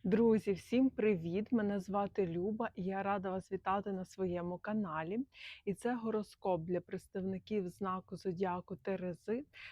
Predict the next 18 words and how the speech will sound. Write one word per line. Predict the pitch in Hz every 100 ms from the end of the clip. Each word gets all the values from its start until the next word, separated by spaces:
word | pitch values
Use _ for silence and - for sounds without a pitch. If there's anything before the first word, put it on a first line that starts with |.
| -
на | 196
грудень | 175 214 262 247 190
дві | 175
тисячі | 180 208 - 175
двадцять | 175 180 196
третього | - 190 190 202 202 196
року. | 170 160 - 196 - - -
Отже, | 202 202 202
Терези, | 190 202 196 190 190
давайте | 180 175 196 247
подивимося, | - 185 196 185 170 175
що | - 190
на | 185
вас | 170 -
чекає | - - 180 220 208
в | -
грудні | 180 196 202 208
місяці. | 190 175 - - -